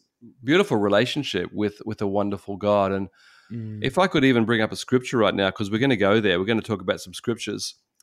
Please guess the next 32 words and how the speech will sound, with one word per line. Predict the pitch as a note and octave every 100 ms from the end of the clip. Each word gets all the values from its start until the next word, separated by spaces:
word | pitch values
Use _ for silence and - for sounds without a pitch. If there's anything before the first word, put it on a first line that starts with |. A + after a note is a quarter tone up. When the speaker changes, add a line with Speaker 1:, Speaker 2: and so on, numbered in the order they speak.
| -
Speaker 1:
Um, | A#2 A2+ A#2 A2
Speaker 2:
Mm. | - _ _ _
Speaker 1:
one | A2 D3+
of | E3+
my | A#2
favorite | - A#2 G#2 F#2
scriptures | - G#2+ A2
is | G2+ F#2
Ephesians | F#2+ A2 G#2 G#2+ G2 - _ _ _
one | - G#2 G2+
five. | F#2+ G#2 F2+ A2
I, |
I | B2 G#2 A#2
would | A2 F#2+
say | G#2 G#2+
anyone | A2 G#2+ G#2
in | G2+
Lifehouse | G2 G#2+ A2 G#2+ G2 - - _ _ _ _
really | A#2 B2 B2
should | - A2
read | G2 G#2+ A2
this | G#2 G#2 G#2
over | G#2 G2
and | G2
over. | G#2 G#2+ G2+
It | F#2+
says, | - B2 A#2 A2 -
"In | C3+ B2
love, | A2+ B2 E3 A#2 G#2+ A2 - _ _ _ _ _ _
we've | A2 A2+
been | B2 A#2+
predestined | - C3+ A#2+ A#2 C3+ C#3+ - G2+ G2+